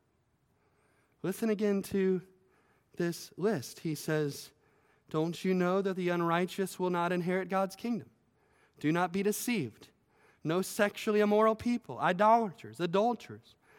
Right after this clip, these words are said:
anyone practicing homosexuality, no thieves, greedy people, drunkards, verbally abusive people, or swindlers will inherit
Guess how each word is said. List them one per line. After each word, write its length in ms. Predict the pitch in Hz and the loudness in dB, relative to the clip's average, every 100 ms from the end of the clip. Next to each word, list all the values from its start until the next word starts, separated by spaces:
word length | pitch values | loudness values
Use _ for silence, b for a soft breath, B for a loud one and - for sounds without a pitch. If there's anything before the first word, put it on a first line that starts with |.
| b - | b 0
anyone 300 | 170 214 214 | 4 4 4
practicing 500 | 226 233 226 208 226 | 4 4 0 -6 0
homosexuality, 800 | 226 226 233 233 - 240 220 135 | 2 0 -2 -4 0 2 2 2
no 220 | 175 220 | 4 2
thieves, 720 | - - 240 165 113 123 - b b b b | 0 0 2 2 -2 -10 -20 b b b b
greedy 400 | 190 226 262 226 | 0 4 4 2
people, 420 | - 135 123 131 | 0 -6 -4 -6
drunkards, 600 | 135 226 285 - 131 123 | 0 2 4 2 -6 -6
verbally 500 | 151 233 269 254 226 | 2 4 4 4 2
abusive 480 | 190 214 277 - 165 | 2 4 2 2 -6
people, 280 | 170 170 196 | -2 0 2
or 200 | 226 294 | 4 4
swindlers 720 | - 269 302 262 160 - - _ b b b b 196 | 4 2 4 4 2 -2 -16 _ b b b b 4
will 140 | 214 | 6
inherit 460 | 202 190 202 220 | 4 4 4 2